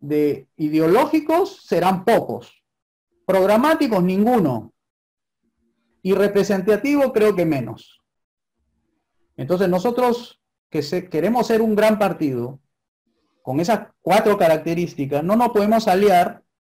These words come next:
con partidos que no reúnen esas cuatro características, y menos que quieran ser cinco reformistas. Porque nosotros tenemos una línea, tenemos un programa, no podemos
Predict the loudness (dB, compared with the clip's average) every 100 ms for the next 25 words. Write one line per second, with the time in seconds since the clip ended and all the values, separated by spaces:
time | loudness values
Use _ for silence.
0 | _ _ -4 -2 0 0 2 0 2 2
1 | 2 4 4 4 2 2 0 0 0 -2
2 | -2 -2 -2 -4 -2 0 2 4 4 2
3 | -4 _ -2 0 0 -2 _ _ -2 2
4 | 4 2 0 -8 -6 -2 -2 -4 -6 -2
5 | 0 0 -2 -4 -2 -2 -4 -16 -18 _
6 | _ _ -14 -10 -6 -4 -2 0 0 -2
7 | 0 0 2 0 0 -2 -2 -2 -2 -2
8 | -2 2 2 2 2 -2 -2 0 0 -2
9 | -4